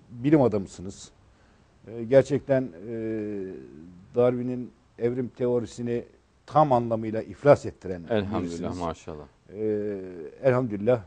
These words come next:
Speaker 1: ben, e, onu defalarca, o konudaki çalışmalarınızı defalarca izleyerek, e, çünkü ben de ilgiliydim, e,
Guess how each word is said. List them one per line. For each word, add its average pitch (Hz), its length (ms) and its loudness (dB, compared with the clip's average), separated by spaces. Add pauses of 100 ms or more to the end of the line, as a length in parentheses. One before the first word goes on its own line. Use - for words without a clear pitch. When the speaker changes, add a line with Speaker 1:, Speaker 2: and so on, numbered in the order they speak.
Speaker 1:
ben, 120 320 -2
e, 110 160 -4
onu 107 360 -12
defalarca, 127 720 8 (680)
o 92 80 -12
konudaki 110 360 -6
çalışmalarınızı 104 760 -4
defalarca 110 640 6
izleyerek, 104 680 0
e, 87 40 -18 (720)
çünkü 110 300 -14
ben 107 180 -2
de 107 60 -6
ilgiliydim, 113 580 -2
e, 82 320 -16